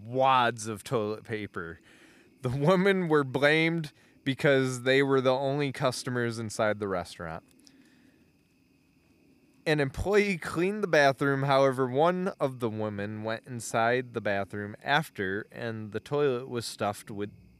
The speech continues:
toilet paper again. <laughs> According to the re-, arrest re-, oh, so somebody got arrested? Damn.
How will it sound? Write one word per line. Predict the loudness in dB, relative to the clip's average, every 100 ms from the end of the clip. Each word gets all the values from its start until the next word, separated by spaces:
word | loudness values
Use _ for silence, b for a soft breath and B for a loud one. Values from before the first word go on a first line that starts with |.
| -20 _
toilet | -4 -2 -2
paper | -2 -2 -4 -4
again. | -4 0 0 -2 -6 -20 B B B B B B
<laughs> | B B B B B B B -14 _ B B B B B
According | -6 0 2 6 4 2
to | 2
the | 4
re-, | 6 4 2 -6 0
arrest | 2 4 4 2 -2 -4
re-, | -4 -2 2
oh, | 4 2
so | 0 -6
somebody | -6 -6 -6 -4
got | -2
arrested? | 0 0 -2 -4 -8 -8 -8 -12 -8
Damn. | -6 -4 -6 -6